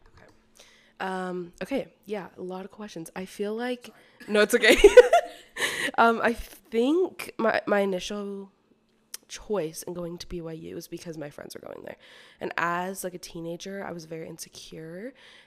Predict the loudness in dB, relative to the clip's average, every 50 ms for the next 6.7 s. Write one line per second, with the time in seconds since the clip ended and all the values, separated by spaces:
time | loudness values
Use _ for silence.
0 | _ _ -8 -6 -6 -6 -8 -10 -10 -12 -14 -14 -16 -14 -12 -12 -10 -10 -14 -16
1 | _ -20 -18 -18 -14 -14 -12 -12 -12 -12 -12 -14 -16 -18 -18 -18 -16 -16 -14 -14
2 | -14 -14 -16 -14 -14 -14 -14 -14 -14 -16 -16 -14 -14 -16 -16 -18 -20 _ _ -18
3 | -16 -16 -16 -16 -18 -16 -16 -16 -16 -14 -16 -18 -16 _ -14 -14 -12 -14 -16 -16
4 | -20 _ -20 _ _ -12 -12 -12 -10 -12 -12 -12 -12 -12 -10 -12 -12 -12 -14 -14
5 | -16 -16 -14 -14 -12 -12 -10 -10 -10 -10 -10 -12 -12 -12 -16 _ -20 -20 -20 -20
6 | -20 -20 -20 -14 _ -6 -2 -2 0 0 0 0 -2 -4